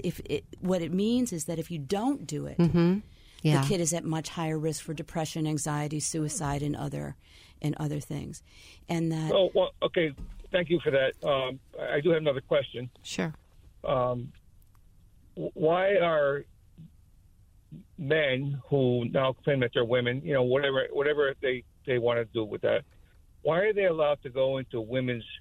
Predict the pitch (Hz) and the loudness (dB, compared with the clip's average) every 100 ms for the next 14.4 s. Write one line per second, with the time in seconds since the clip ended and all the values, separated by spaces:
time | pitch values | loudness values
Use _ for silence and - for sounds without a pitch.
0 | - - 123 123 120 110 113 - - - | -6 0 2 4 4 2 -2 -14 -20 -20
1 | - - 107 - 117 113 - 113 - - | -16 -6 -6 -2 -2 -2 -2 -6 -6 -16
2 | - - 151 175 180 185 175 165 160 117 | -8 -2 2 2 2 0 0 0 0 -4
3 | 139 143 143 143 - 127 131 131 139 131 | -2 2 2 -2 -6 -4 0 0 -2 -4
4 | - - 117 117 - 120 117 110 107 - | -2 2 4 4 0 -4 0 0 0 -6
5 | - - _ _ - 135 123 - - _ | -20 -20 _ _ -2 0 0 -2 -20 _
6 | - - - 127 139 180 196 208 214 214 | -20 -14 -8 -2 2 2 2 0 -2 -4
7 | 170 - - - - 160 143 147 139 147 | -14 -20 -20 -20 -12 0 2 4 2 0
8 | 147 131 151 170 175 196 190 147 - - | 0 -2 -2 -2 2 4 4 0 -6 -2
9 | 156 135 - 208 147 113 113 - - _ | -2 -2 -6 -2 0 0 -2 -6 -20 _
10 | - - 143 127 - - 208 170 175 180 | -20 -2 2 2 -2 -8 -4 2 4 4
11 | - - - - - - 135 127 123 117 | 0 -20 -20 -20 -20 -4 0 2 0 -2
12 | 120 120 - - - _ - - - 175 | -8 -14 -20 -20 -20 _ -20 -20 -2 2
13 | 139 113 113 - _ - - - - - | 4 4 0 -12 _ -18 -8 -8 -6 -6
14 | - - - - | -4 0 2 2